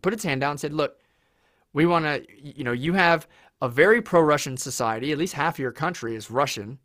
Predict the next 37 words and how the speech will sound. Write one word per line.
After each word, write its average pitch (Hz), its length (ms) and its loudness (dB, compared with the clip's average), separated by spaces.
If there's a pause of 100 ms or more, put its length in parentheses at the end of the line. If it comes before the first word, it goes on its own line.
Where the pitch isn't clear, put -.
(140)
and 123 160 -8
s-, - 200 -12
Russian 139 320 -2
speaking. 127 540 -6 (1000)
Let's 139 140 -6
have 139 140 4
open 214 240 4
borders. 165 300 4
Let's 143 120 -4
have 147 180 0
open 147 220 0
trade. 131 420 2 (380)
All 170 220 6
of 180 80 0
your 180 140 2
produce 160 540 0
and 147 80 -8
your 139 80 -6
farm 143 280 -4
stuff, 147 220 -4 (640)
bring 151 300 2
it 202 80 6
over, 170 500 4
sell 185 380 4
it 180 60 2
on 175 120 2
the 165 60 -4
Russian 160 280 0
market. 143 520 -2 (240)
We'll 139 140 -2
help 135 260 -2
you 120 120 -2
out." 117 320 -2 (920)
And 151 120 -2
they 180 80 0
do 240 160 -4
that. - 200 -10